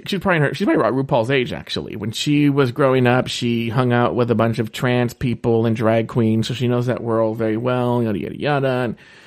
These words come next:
then her fav-, she did, I don't know, by the front of the airport, she was telling me who her favorite disco artists were, and I was like, "Okay, well, very good," and she left, went on her way. Then, of course, I don't know how, the airport I was landed at, this couldn't be easier. My parents were super confused on how to pick me up, but they did.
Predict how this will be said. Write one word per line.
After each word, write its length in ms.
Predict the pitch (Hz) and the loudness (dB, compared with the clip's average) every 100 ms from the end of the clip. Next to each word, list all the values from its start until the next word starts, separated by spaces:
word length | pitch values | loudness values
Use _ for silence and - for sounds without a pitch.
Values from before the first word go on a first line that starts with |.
| - | -6
then 140 | 135 131 | -2 0
her 100 | 120 | 0
fav-, 320 | - 127 123 | 2 2 2
she 100 | - | -4
did, 320 | - 98 104 - 98 | -6 -6 -8 -8 -4
I 80 | 127 | 0
don't 140 | 123 | 2
know, 120 | 120 | 2
by 200 | 110 113 | 0 -2
the 80 | 113 | -2
front 180 | 180 156 | 0 2
of 60 | |
the 80 | 139 | 2
airport, 220 | 127 135 | 2 0
she 60 | 131 | 0
was 100 | 117 | 0
telling 100 | 127 | 2
me 60 | 117 | 2
who 100 | 117 | 0
her 100 | 107 | -2
favorite 420 | - 120 113 - | 0 2 0 -2
disco 360 | 120 - 127 117 | -6 -2 -2 0
artists 340 | 117 117 - | 0 0 -2
were, 380 | 113 113 110 113 | -2 0 0 0
and 80 | 110 | 0
I 40 | |
was 80 | 120 | 0
like, 100 | 214 | 0
"Okay, 180 | 226 214 | 0 2
well, 180 | 202 196 | 2 2
very 220 | 196 202 | 2 2
good," 240 | 185 165 147 | 2 2 2
and 100 | 143 | 0
she 180 | 147 | -2
left, 300 | 123 123 113 | 0 0 0
went 160 | 123 120 | -2 -2
on 60 | 117 | -2
her 80 | |
way. 300 | 107 107 104 - _ _ _ _ _ _ _ _ _ _ _ _ _ _ _ _ | -2 -2 -4 -8 _ _ _ _ _ _ _ _ _ _ _ _ _ _ _ _
Then, 160 | 147 175 | -4 0
of 160 | 185 147 | 0 0
course, 340 | 180 160 143 | 0 0 0
I 80 | 131 | 0
don't 120 | 143 | 2
know 100 | 139 | 0
how, 300 | 143 127 113 | 2 0 0
the 100 | 110 | -2
airport 260 | 127 - 131 | -2 0 0
I 40 | |
was 100 | 113 | 0
landed 240 | 117 117 | 0 -2
at, 80 | 78 | -2
this 140 | 117 127 | -6 -6
couldn't 280 | - 156 | -2 0
be 200 | 131 123 | 0 -2
easier. 300 | 127 113 107 | -2 0 0
My 120 | 104 107 | 0 0
parents 320 | 135 127 120 | 0 0 -2
were 80 | 107 | -2
super 320 | - - 226 | -2 0 2
confused 420 | 151 139 117 113 | 4 4 4 4
on 60 | 123 | 2
how 60 | |
to 80 | 85 | -2
pick 200 | - - | -4 -6
me 140 | 95 | -4
up, 160 | 76 - | -4 -2
but 80 | 147 | 0
they 100 | 170 | 2
did. 340 | 127 143 127 | 2 0 -2